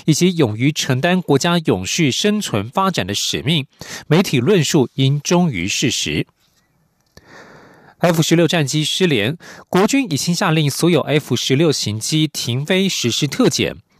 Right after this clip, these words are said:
国防部军政副部长张哲平今天上午在立法院受访时表示，F十六的原有任务会由I D F战机接替执行，战备上没有问题。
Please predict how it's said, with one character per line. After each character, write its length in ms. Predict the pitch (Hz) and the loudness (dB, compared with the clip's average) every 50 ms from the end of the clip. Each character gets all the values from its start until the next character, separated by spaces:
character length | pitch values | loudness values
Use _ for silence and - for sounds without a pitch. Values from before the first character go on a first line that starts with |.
| - - - - - - - | -18 -16 -16 -16 -18 -8 -2
国 140 | - 160 | 0 2
防 160 | 160 180 175 170 | 4 4 4 4
部 220 | 185 170 143 131 | 4 4 4 4
军 260 | - - 180 185 190 | 2 2 0 0 2
政 220 | 180 196 185 156 127 | 2 2 0 0 0
副 160 | - 170 156 | 2 0 2
部 120 | 151 151 | 2 2
长 200 | - 107 87 82 | 2 2 0 -2
张 180 | - 170 190 175 | 0 0 0 2
哲 140 | - 143 135 | 2 0 0
平 320 | - - 110 107 123 127 | 0 -2 -4 -2 -2 -2
今 120 | - 160 | 0 0
天 80 | 156 160 | 2 2
上 220 | 151 - 190 - | 2 2 2 0
午 80 | 117 101 | 0 0
在 220 | - - 143 127 | 0 0 0 2
立 120 | 156 214 208 | 2 0 0
法 160 | - 104 87 | 0 -2 -2
院 300 | 95 120 151 143 127 117 | -2 0 0 2 2 0
受 160 | - - 180 | 0 0 0
访 180 | 135 113 92 78 | 0 0 -2 -4
时 140 | - 131 120 | -2 -4 -2
表 180 | 123 92 73 | -2 -2 -4
示 320 | - - - - 170 135 - _ _ - - - - - - - | -4 -4 -2 0 0 -2 -2 _ _ -20 -18 -16 -16 -14 -6 -2
，F 260 | 196 240 262 - 202 | 0 0 2 2 0
十 200 | - - - 185 | 0 2 0 2
六 120 | 220 214 | 2 2
的 120 | 165 147 127 | 2 2 0
原 200 | 113 123 147 185 | 0 0 0 0
有 140 | 156 120 101 | 0 0 0
任 220 | 120 214 196 147 | 0 0 0 2
务 260 | 156 165 135 113 - - - - | 2 2 2 2 0 -2 -10 -6
会 140 | - 220 196 | 0 2 4
由 120 | 170 147 143 | 4 4 2
I 200 | - - 202 208 | 2 2 0 0
D 180 | - 208 190 175 | 0 0 0 0
F 160 | 147 - 120 | 0 0 -2
战 240 | - 175 170 135 110 | -2 0 -2 -2 -2
机 240 | - - 151 156 | -2 -2 0 0
接 240 | 151 - - 196 202 | 0 0 0 0 0
替 200 | 202 - 214 170 | 2 2 0 -2
执 180 | - - 147 147 | -2 0 -2 -2
行， 360 | - - 90 80 82 147 - _ - - - - - | -2 -2 -6 -6 -8 -10 -12 _ -20 -20 -16 -8 -2
战 220 | - 247 208 175 | 0 0 0 2
备 100 | 196 170 | 2 0
上 220 | - - 170 139 | 0 2 0 0
没 160 | 107 104 151 202 | 0 2 2 2
有 80 | 185 | 4
问 180 | 135 151 139 117 | 4 4 2 0
题。 380 | - - - 87 82 101 - | 0 -4 -4 -2 -2 -2 -4